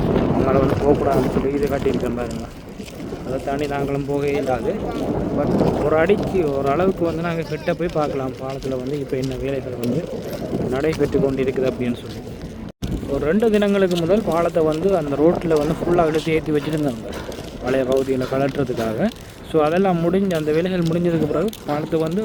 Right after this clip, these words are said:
அஹ், இருக்க, அந்த இருக்க வேண்டிய இடத்துல கொண்டு வந்து வச்சிருக்கணும். வச்சிருந்து அதுல இருக்கக்கூடிய பாகங்கள் எல்லாம் மாற்றப்பட்டு கொண்டிருக்குது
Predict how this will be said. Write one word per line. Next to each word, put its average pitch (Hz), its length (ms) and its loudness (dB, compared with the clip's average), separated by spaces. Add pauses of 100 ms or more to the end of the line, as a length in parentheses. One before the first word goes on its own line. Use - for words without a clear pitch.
அஹ், 139 220 0
இருக்க, 180 340 0
அந்த 135 140 -2
இருக்க 160 300 2
வேண்டிய 165 380 0
இடத்துல 170 280 2 (640)
கொண்டு 160 160 0
வந்து 190 160 4
வச்சிருக்கணும். 170 480 2 (200)
வச்சிருந்து 156 500 0 (120)
அதுல 143 160 -2 (920)
இருக்கக்கூடிய 131 640 -2
பாகங்கள் 156 440 -4
எல்லாம் 143 320 -2
மாற்றப்பட்டு 135 400 -4
கொண்டிருக்குது 123 520 -2